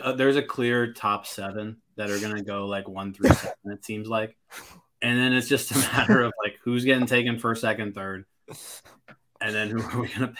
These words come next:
pick, right? I mean, Drew Jones seems to be the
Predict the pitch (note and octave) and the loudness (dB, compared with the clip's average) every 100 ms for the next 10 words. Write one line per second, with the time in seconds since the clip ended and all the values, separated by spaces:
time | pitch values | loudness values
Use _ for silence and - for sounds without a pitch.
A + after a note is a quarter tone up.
0 | - C#3+ G2 - F#2+ G#2+ B2 A2+ A2 - | -4 -4 -4 -12 -4 -4 -2 -4 -4 -8
1 | - - _ - - A#2+ D3+ F#3 C#3+ C#3+ | -20 -20 _ -16 -10 4 10 10 8 4
2 | C#3 C#3+ C#3 B3+ C4+ - C3 C3+ C#3+ C3 | 6 4 2 0 -2 -6 0 0 0 -2
3 | - A2+ A#2 A#2 A2 G#2+ | -4 -2 -2 -2 -2 -6